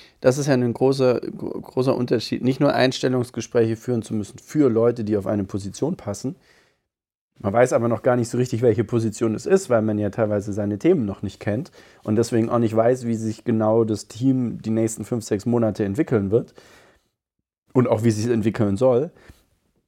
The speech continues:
Aber vor allem auch Einstellungsgespräche zu führen in dem Kontext, dass die Leute wirklich für einen dann arbeiten.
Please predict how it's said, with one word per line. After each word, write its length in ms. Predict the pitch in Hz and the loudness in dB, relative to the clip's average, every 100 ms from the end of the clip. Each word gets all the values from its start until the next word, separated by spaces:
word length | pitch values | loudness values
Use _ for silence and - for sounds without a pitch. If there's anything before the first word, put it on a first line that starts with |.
| _ _ _ - 123 | _ _ _ -10 -2
Aber 160 | 120 | 0
vor 100 | 123 | 4
allem 180 | 135 147 | 4 2
auch 80 | 127 | 0
Einstellungsgespräche 960 | 131 143 151 147 131 131 - 127 123 | -2 -4 -2 -2 -2 -4 0 2 2
zu 140 | 123 123 | -2 -6
führen 500 | - 139 135 127 117 _ _ _ _ _ _ _ _ _ - | 0 2 2 0 -6 _ _ _ _ _ _ _ _ _ 0
in 80 | 120 | 2
dem 120 | 117 | 4
Kontext, 520 | 135 135 139 127 - | 2 2 2 0 0
dass 180 | 120 - | -4 -2
die 100 | 117 | 0
Leute 400 | 110 127 131 110 | 2 2 0 0
wirklich 480 | 139 143 135 - - _ | 0 2 0 0 -8 _
für 360 | - 151 147 | -6 2 2
einen 360 | - 139 143 104 | 2 0 2 0
dann 180 | 101 - | -2 -2
arbeiten. 580 | - - - - 147 | -4 0 -2 -2 -10